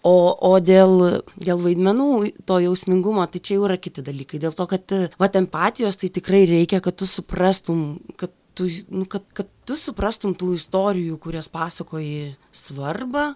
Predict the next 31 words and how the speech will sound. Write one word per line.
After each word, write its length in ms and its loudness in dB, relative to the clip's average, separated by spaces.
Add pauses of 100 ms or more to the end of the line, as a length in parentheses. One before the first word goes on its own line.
kad 160 -4
tu 100 -8
suprastum 1000 -6 (180)
tų 240 -14
žmonių 400 -2
ten 220 -6
veikiančių 500 -8
problemas, 1040 -8 (120)
kad 200 -8 (220)
tu 120 -12
galėtum 560 -2
tai 140 -2 (200)
perteikti 720 -2
kitiem, 480 -6
tai 80 -6
tu 140 -10
tikrai, 440 -6
kad 140 -6
tu 80 -14
turi 240 -10
lab-, 240 -6
nu, 300 -2 (100)
tikrai 340 -6
turi 220 -4
būti 300 -8 (180)
empatiškas 760 -10
ir 60 -12
labai 240 -6
užjausti 600 -6
tuos 160 -10
žmones, 500 -8